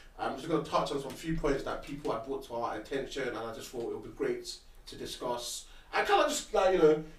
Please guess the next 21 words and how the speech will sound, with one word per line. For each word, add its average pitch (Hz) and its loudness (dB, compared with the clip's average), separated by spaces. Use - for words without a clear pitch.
share 185 6
our 156 10
views 170 2
on 147 6
it. - 2
So, 185 8
um, 196 6
<clears throat> - -
the 160 10
first 220 12
one 175 12
someone, 160 4
um, 139 6
messaged 143 2
us - 2
was, 131 2
um, 120 4
oh 110 2
wow, 120 4
okay, 110 -4
sorry, 107 -6